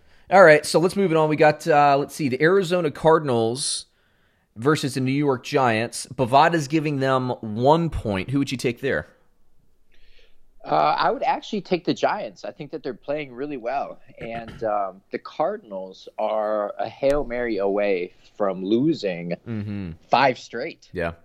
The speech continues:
Speaker 2: Right? So they're, they're, you know, they're kinda evening out to, to be what they thought we were gonna be.
Speaker 1: Yeah,
Speaker 2: I
Speaker 1: right.
Speaker 2: mean, we all thought they were gonna be a five hundred team, maybe one below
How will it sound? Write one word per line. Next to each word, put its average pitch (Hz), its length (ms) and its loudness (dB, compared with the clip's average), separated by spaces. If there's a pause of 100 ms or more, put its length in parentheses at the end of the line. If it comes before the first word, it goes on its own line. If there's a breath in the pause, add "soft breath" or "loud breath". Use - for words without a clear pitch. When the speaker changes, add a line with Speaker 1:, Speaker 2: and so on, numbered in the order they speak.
(800)
Speaker 2:
Right? 123 360 -4
So 131 180 -16
they're, 143 420 -8
they're, 143 280 -10 (460)
you 143 100 -12
know, 156 80 -4
they're 170 120 0
kinda 226 240 0
evening 165 420 -10
out 123 280 -4
to, 117 140 -12
to 107 140 -16
be 117 180 -8
what 110 140 -10
they 104 120 -6
thought 107 340 0
we 101 160 -4
were 95 120 -6
gonna 101 220 -4
be. 135 280 -8
Speaker 1:
Yeah, 107 240 2
Speaker 2:
I 95 40 0
Speaker 1:
right. 92 140 0
Speaker 2:
mean, - 120 -6 (520 loud breath)
we 165 180 4
all 156 200 6
thought 139 200 -4
they 127 60 -14
were 123 60 -14
gonna 117 140 -20
be 110 100 -12
a 107 60 -12
five 113 300 -8
hundred 104 280 -18
team, 113 260 -18
maybe 107 240 -6
one 110 240 -2
below 101 460 -2